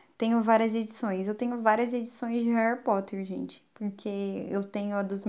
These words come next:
a do meu irmão, que é quando a gente era bem criancinha. Tenho a minha e tenho edições ilustradas também. Décima quinta. Meu gênero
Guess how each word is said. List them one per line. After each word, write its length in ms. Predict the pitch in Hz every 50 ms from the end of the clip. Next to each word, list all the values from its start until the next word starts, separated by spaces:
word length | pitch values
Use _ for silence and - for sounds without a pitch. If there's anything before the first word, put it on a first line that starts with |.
| 202 196 -
a 220 | - 196 190 190
do 100 | 185 190
meu 140 | 190 190 196
irmão, 460 | 196 196 190 185 190 214 254 359 - - - _
que 80 | - -
é 40 | 190
quando 160 | 190 - 196 196
a 40 | 196
gente 200 | 190 196 - 202
era 100 | 190 196
bem 160 | 196 - 240
criancinha. 640 | - - 262 240 226 - - - 196 196 220 233 - - - - - - - _ _ _ -
Tenho 220 | - 233 240 240 240
a 60 | 226
minha 440 | 220 208 202 202 214 233 269 330 320 - - - _ _ _ _ _ _ -
e 120 | 202 214
tenho 460 | 208 - 226 220 226 233 233 233 226
edições 520 | 226 220 214 - - - 240 220 220 214 214
ilustradas 680 | 233 220 233 226 - - - 202 196 190 190 202 196
também. 480 | - - 220 208 190 175 170 170 165 170 - - _ _ _ _ _ _ _ _ _ _ _ _ _ _ _ _ _ _ _ _ _ _ _ - - _ - _ _ _ _ _ _ _ _ _ _ _ _ _ _ _ _ _ _ _ _ _ _ _ _ _ _ _ _ _ _ -
Décima 420 | 220 247 262 254 - - 285 285
quinta. 440 | 285 - - 196 190 175 170 - 190 - - - - -
Meu 600 | 226 226 233 240 254 262 269 269 269 262 262 254 262 -
gênero 480 | - 240 233 226 240 240 233 247 240